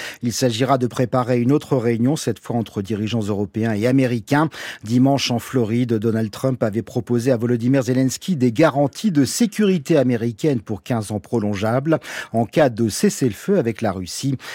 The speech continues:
Mais pour le moment, les discussions butent sur les concessions territoriales que l'Ukraine serait prête à faire. Les États-Unis ont franchi une nouvelle étape dans la stratégie de pression contre le Venezuela de Nicolas Maduro.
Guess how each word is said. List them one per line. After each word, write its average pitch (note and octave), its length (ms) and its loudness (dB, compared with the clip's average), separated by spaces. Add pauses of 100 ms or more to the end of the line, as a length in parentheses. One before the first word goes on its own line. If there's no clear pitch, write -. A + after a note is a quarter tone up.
(120)
Mais A2+ 140 0
pour A2 160 -2
le G#2+ 100 0
moment, G#2 340 2
les A2 160 -2
discussions A2 640 -2
butent C3+ 460 2
sur A2+ 240 -2
les G2+ 100 0
concessions - 680 -2
territoriales G#2+ 760 -2
que - 120 -4
l'Ukraine A2 460 -4
serait E3 320 -2
prête - 280 -6
à G#2 80 -4
faire. - 360 -16 (800)
Les F#3 360 8
États-Unis G3 680 6
ont F3 120 6
franchi E3+ 460 2
une E3 100 4
nouvelle A3 200 8
étape D3 440 4
dans C3+ 120 2
la B2 120 2
stratégie A#2 520 -2
de A#2 120 2
pression A2+ 560 -4
contre - 360 -6
le G#2 140 -2
Venezuela G#2 540 -2
de G#2 100 -4
Nicolas A#2+ 640 0
Maduro. D3 680 4